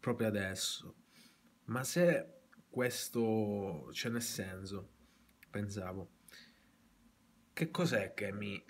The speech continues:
suscita, diciamo, il desiderio?" Il desiderio è dato dal fatto che io voglio, mm, sentire l'energia del posto, voglio essere giovanile, come lo è per esempio Los Angeles,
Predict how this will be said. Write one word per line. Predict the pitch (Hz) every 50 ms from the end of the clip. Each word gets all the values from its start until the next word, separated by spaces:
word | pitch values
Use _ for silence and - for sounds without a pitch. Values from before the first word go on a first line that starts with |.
| -
suscita, | - - - - - - - 120 117 117 - - - 110 104 104 - 107 98
diciamo, | 101 104 101 - 107 104 101 101 101 101 101 -
il | 107 107 104
desiderio?" | 98 107 98 - - 104 95 98 98 95 92 90 95 95 98 - - - -
Il | 113
desiderio | 131 131 131 127 156 156 170 156 127 110 104 - - - -
è | - 110 110 107 107 107
dato | 104 120 127 - -
dal | 104 95 98 101
fatto | - - 117 110 - - - 101
che | - 104
io | 101 110 131 127
voglio, | 107 104 110 113 110 107 104 101 98 95 95 95 92 92 95 101 110 156
mm, | 156 147 - 160 - - - - - - - - - -
sentire | - - 107 104 107 117 113 104
l'energia | 107 107 104 104 107 104 101 101 - - 123 120 110 101
del | 98 95 -
posto, | - - - 113 117 113 107 - - - 90 90
voglio | 98 107 107 107 107 107 107
essere | 107 - - - 104 98 98 95
giovanile, | 98 104 113 107 104 101 104 117 123 117 104 98 95 92 95 - - - - - - - - _
come | - 101 104 110 107
lo | 107 107 107 107
è | 104 104 104
per | 104 104
esempio | 101 101 107 107 104 104 101 98
Los | 98 95 - 107
Angeles, | 107 110 104 101 98 98 98 98 92 - - - - - 80